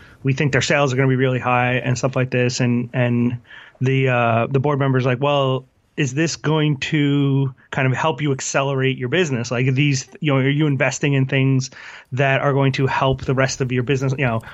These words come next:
move your products forward, you know, larger markets, things like that?" And he's like, "Or is it just a good investment?" He's like, "If it's just a good investment," he's like,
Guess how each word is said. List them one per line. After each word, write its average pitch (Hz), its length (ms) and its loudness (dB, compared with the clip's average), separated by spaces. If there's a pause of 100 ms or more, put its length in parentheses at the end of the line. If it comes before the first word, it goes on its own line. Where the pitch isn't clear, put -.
move 147 220 0
your 139 100 2
products 135 380 0
forward, 127 460 0
you 143 100 2
know, 120 120 0
larger 135 300 2
markets, 131 380 0
things 131 180 0
like 127 140 0
that?" 147 240 0
And - 80 -18 (260)
he's 131 120 0
like, 127 180 0
"Or 160 160 2
is 139 80 0
it 156 60 2
just 143 260 -2
a 147 40 2
good 139 180 0
investment?" 135 520 -2
He's 131 120 -6
like, 127 80 -6
"If 131 80 -2
it's 131 80 -2
just 160 160 0
a - 20 -8
good 151 120 2
investment," 143 420 0
he's 123 100 -2
like, 123 220 -6